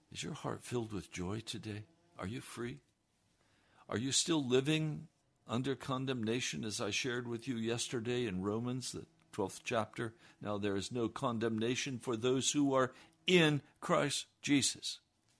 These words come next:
The law of sin and death has been broken in my life. Has it been broken in yours?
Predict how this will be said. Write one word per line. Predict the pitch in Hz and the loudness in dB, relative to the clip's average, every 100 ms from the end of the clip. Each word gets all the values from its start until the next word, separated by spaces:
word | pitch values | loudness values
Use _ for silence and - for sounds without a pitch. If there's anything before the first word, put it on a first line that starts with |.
| _ _ _ _ _ _ _ _ _ _ _ _ _ _ _ _ _ _ _ _ _ _ _ _ _ _ | _ _ _ _ _ _ _ _ _ _ _ _ _ _ _ _ _ _ _ _ _ _ _ _ _ _
The | 95 | -10
law | 87 98 | -4 -4
of | 104 | -2
sin | - 127 117 | -2 0 -2
and | 113 | -4
death | 113 98 | -4 -4
has | 95 87 | -6 -8
been | 87 90 | -4 -6
broken | 95 107 95 90 80 | -2 -2 -2 -6 -6
in | 80 | -6
my | 85 | -6
life. | 87 92 87 - | -4 -4 -6 -6
Has | 107 98 | -4 -2
it | 117 - | -4 -4
been | 123 | -6
broken | 117 117 110 131 117 | -4 -2 -2 -4 -4
in | 117 | -4
yours? | 107 92 80 - - | -2 -2 -2 -4 -10